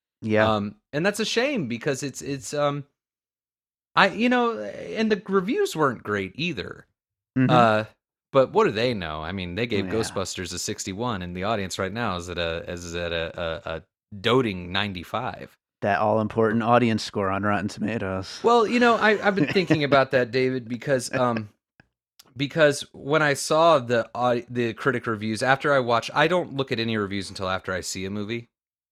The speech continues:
Speaker 2: You know what I
Speaker 1: Yeah.
Speaker 2: mean? I just don't do that anymore.
Speaker 1: Which is
Speaker 2: Um,
Speaker 1: smart.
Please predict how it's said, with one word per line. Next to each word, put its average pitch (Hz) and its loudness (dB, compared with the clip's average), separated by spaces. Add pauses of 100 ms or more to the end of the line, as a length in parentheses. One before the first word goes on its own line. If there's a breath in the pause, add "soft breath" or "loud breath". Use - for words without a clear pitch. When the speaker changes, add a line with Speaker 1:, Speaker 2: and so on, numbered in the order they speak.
(200)
Speaker 2:
You 123 0
know 117 0
what 120 0
I 117 2
Speaker 1:
Yeah. 107 2
Speaker 2:
mean? 107 -8
I 107 -2
just 101 -8
don't 101 -4
do 95 -6
that 92 -4
anymore. 85 -6
Speaker 1:
Which - -10
is 120 -4
Speaker 2:
Um, 104 2
Speaker 1:
smart. 92 2